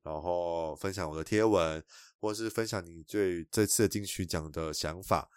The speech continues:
或是你觉得哪些入围名单跟得奖名单是你很喜欢的，或是你觉得，诶，怎么跟我的想法有出入，想要跟我讨论的，都非常欢迎咯，好不好？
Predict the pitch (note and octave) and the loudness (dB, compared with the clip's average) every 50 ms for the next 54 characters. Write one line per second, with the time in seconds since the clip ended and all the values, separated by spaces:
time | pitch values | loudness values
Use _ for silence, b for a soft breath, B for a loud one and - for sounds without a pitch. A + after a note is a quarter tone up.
0 | b b b b - - G2 G2 F#2 G2 F#2 F2 E2 D#2 - F#2 F2 E2+ D#2+ D#2+ | b b b b -4 -4 -4 -2 -2 -6 -8 -10 -10 -10 -8 -8 -6 -6 -6 -6
1 | D#2+ - G#2+ G#2+ A2 A#2 C3 A#2+ G#2 F#2+ F2+ E2+ D#2+ E2 D#2 E2 E2 E2+ E2+ F2+ | -4 0 0 0 0 0 0 0 2 2 2 2 2 0 -4 -6 -10 -6 -6 -4
2 | F2+ F2+ G#2+ G2 G#2 F2+ F2 D#2+ D#2+ E2 E2 E2 A2+ G2+ F#2 E2 D#2+ D#2+ E2+ F#2 | -4 -4 -2 -2 0 -2 -2 -2 -4 -6 -6 -4 -6 -6 -6 -8 -6 -6 -4 -2
3 | F2+ - - F2 E2 F#2+ F#2 G2 F#2+ - D2+ - A2 A2 G#2+ G2+ F2 - F2 - | -2 -2 -2 -2 0 0 0 0 0 -4 -4 -2 -2 -2 -2 -4 -8 -10 -12 -8
4 | - A#2+ E3+ G#3 B B B B B B - F#2 F#2+ F#2+ - C#3 C3+ A#2 G2+ F#2 | -6 -4 -6 -6 B B B B B B -4 -2 -2 0 0 0 0 0 0 0
5 | F2+ E2+ - F#2+ F2+ F2 G2 E2+ D#2 C2 - - - F#2+ F2 F#2 G2 F#2 E2+ - | 0 0 0 -2 -2 -2 -2 -4 -4 -4 -6 -6 -6 -4 -4 -4 -6 -8 -8 -6
6 | - E2+ F2 F2+ - A2+ G2 F2 - - E2 F2 G2+ G2+ F#2 E2+ - B B B | -6 -6 -4 -2 0 0 0 0 0 0 0 2 2 0 -2 -4 -6 B B B
7 | B B - A#2+ B2+ - C#3+ C#3 A#2 A#2+ G#2 F#2+ - A#2 A2+ A2 G2 F2+ F2+ F2+ | B B -4 -4 -2 2 2 2 4 2 2 4 4 4 4 4 2 -2 0 2
8 | F2+ F2 F2 F2 D#2+ E2+ F2+ F2 F#2+ E2 D2+ D2+ | 2 2 2 0 0 0 0 2 0 -2 -2 -2